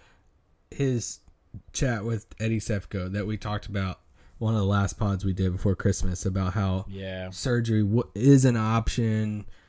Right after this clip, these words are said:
Speaker 1: You know, it's just not healing as fast. Just, I don't know. It, it didn't give me the best vibes, but we'll see. Let's hope. I mean, with how Dallas is playing now, man, it would be crazy if they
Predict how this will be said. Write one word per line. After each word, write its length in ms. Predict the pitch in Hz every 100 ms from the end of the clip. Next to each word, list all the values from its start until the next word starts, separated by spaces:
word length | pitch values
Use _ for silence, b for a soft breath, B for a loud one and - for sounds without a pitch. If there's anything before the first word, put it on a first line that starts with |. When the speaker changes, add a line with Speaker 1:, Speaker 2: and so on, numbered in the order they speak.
| b 110
Speaker 1:
You 100 | 98
know, 40 |
it's 120 | 95
just 180 | 110 101
not 220 | 107 95
healing 400 | 92 139 131 127
as 160 | 120 113
fast. 340 | - 110 98
Just, 260 | 107 127 - -
I 120 | 127
don't 100 | 123
know. 340 | 104 104 113 -
It, 120 | 104 - - - - 120
it 60 | 117
didn't 260 | 131 117
give 180 | 120 123
me 160 | 117 110
the 120 | 107
best 560 | 101 110 104 98 -
vibes, 520 | 98 98 98 95 92 -
but 260 | 101 98 - b b b b b b b b b b - -
we'll 100 | 131
see. 280 | - 208 214 B B B
Let's 220 | - 113
hope. 260 | 120 143 - _ -
I 60 |
mean, 340 | 104 101 98 98 B B B B B
with 180 | 107 104
how 260 | 113 113 113
Dallas 420 | 101 104 120 110
is 120 | 101
playing 280 | - 113 104
now, 300 | 98 131 107
man, 400 | 95 113 101 92 - - - _ _ -
it 60 | 104
would 160 | 104
be 100 | 107
crazy 380 | 92 107 120 110
if 80 | 95
they 180 | 98